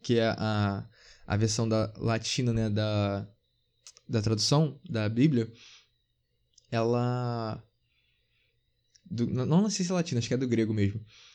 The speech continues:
Ela traduz essa expressão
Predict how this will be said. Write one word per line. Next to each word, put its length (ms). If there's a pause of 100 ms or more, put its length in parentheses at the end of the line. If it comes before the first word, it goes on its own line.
(280)
Ela 1080 (800)
traduz 800
essa 220
expressão 680